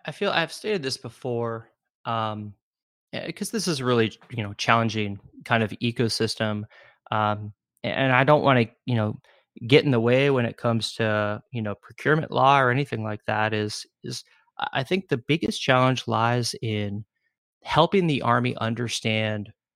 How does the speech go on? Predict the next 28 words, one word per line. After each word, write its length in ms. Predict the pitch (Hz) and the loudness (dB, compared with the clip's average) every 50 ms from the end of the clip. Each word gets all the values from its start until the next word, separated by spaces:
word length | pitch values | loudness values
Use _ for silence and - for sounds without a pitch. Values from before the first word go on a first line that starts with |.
| _ _ _ _ - | _ _ _ _ -10
like, 140 | - 113 113 - 117 | -8 -8 -8 -8 -8
where 380 | 113 113 120 120 131 143 139 | -2 0 2 4 4 6 6
our 200 | 127 123 123 - | 6 4 4 2
opportunities 800 | 107 117 120 - 123 - - - 120 117 113 107 110 101 - - | 0 -2 -2 -2 -4 -6 -4 -4 -2 -2 -2 -4 -6 -6 -6 -2
lie. 500 | 107 107 110 110 110 107 107 101 104 - _ _ - | 0 4 4 4 4 4 0 -2 -4 -10 _ _ -4
I 120 | - - 131 | -2 -2 -2
think 180 | - 156 143 | 0 -2 -2
it's, 180 | 135 - - - | -2 -4 -4 -6
you 180 | - 123 127 | -4 -2 0
know, 120 | 120 120 117 | 2 2 4
and 120 | 117 123 | 4 4
I've, 200 | 123 127 120 - _ - _ _ - - - | 4 2 2 -2 _ -18 _ _ -16 -10 -6
uh, 120 | 127 131 - - | -4 -4 -4 0
learned 280 | 135 139 139 139 135 | 2 2 4 4 2
this 140 | 123 - - | 2 2 2
over 180 | 123 117 120 120 | 0 0 0 0
in 160 | 117 117 113 | -2 0 0
the, 280 | 113 110 110 110 113 - | 0 0 -2 -2 -4 -4
the 80 | 113 - | -6 -4
private 360 | - - 110 123 131 - - | 2 2 4 4 2 0 -2
world, 300 | - 113 110 107 107 110 | 0 0 0 0 0 -2
is 160 | 110 - - | -4 -4 -4
we 60 | 135 | -4
spend 220 | - - - 185 220 | -2 0 2 4 4
a 40 | 202 | 6
lot 220 | 160 127 123 135 | 6 6 6 6
of 100 | 127 - | 4 -2
time 560 | - - - 123 127 123 120 110 101 101 101 | -4 0 2 2 2 2 2 0 -2 -4 -6